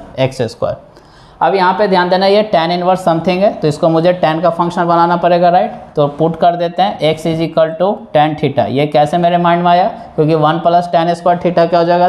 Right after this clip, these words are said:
sec square theta, और sec square से ये root कैंसिल हो जाएंगे। तो सिर्फ इसको अगर मैं solve करूँ तो क्या हो जाएगा, ये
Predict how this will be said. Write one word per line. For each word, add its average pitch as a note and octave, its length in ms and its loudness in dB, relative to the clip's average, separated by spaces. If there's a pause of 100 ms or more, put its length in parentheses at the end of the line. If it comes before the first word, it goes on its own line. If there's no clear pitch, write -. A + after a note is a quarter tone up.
sec E3 240 0
square E3+ 320 0
theta, F3 260 0 (320)
और C#3 220 2
sec D#3 240 2
square E3 220 2
से F3 160 -2
ये F3+ 260 0 (200)
root D#3+ 300 2
कैंसिल D#3 300 0
हो D3+ 100 4
जाएंगे। B2 320 -2 (260)
तो C#3 80 0
सिर्फ D#3 480 -2
इसको D3+ 280 0
अगर F3+ 220 4
मैं F3+ 160 0
solve F3 280 0
करूँ E3 300 0
तो C3 100 -4
क्या D#3 180 2
हो D#3+ 80 2
जाएगा, E3+ 260 2
ये F#3 260 -2